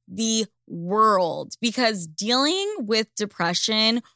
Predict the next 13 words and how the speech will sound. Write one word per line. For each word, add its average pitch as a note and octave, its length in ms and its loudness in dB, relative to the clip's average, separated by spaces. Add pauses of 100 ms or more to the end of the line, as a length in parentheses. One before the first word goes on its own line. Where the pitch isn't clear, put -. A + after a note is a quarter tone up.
or G#3 340 0
any G3 340 -2
illness G3 500 -4
can A3 260 -6
make F#3+ 380 -2 (600)
these, G3+ 800 -4 (400)
I'm G3 240 -2
using A3 320 -2
quotation C#4+ 540 0
marks, G#3+ 480 0 (400)
small A3 720 2 (140)
things G#3+ 720 -4 (120)
seem G#3+ 640 -2